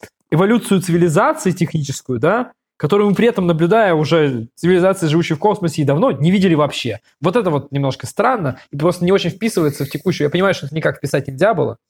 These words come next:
но меня вот немножко это зацепило. Я по-, на это обратил внимание, и поэтому не так зашло хорошо.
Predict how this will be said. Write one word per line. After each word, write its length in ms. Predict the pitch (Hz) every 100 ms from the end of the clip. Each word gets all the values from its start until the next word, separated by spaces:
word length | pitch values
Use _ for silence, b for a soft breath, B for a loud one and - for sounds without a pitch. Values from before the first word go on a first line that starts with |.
| _ B B B 131
но 600 | 156 180 156 135 123 90
меня 360 | 143 156 185 208
вот 140 | 165
немножко 260 | 165 160 156
это 100 | 131
зацепило. 480 | 123 - - 123 98
Я 140 | 117
по-, 100 | 123
на 80 | 123
это 100 | 127
обратил 240 | 123 127 139
внимание, 500 | 143 196 180 123 113 b -
и 60 | 123
поэтому 280 | 147 143
не 80 | 139
так 180 | 135 113
зашло 260 | 110 - 104
хорошо. 420 | - 110 -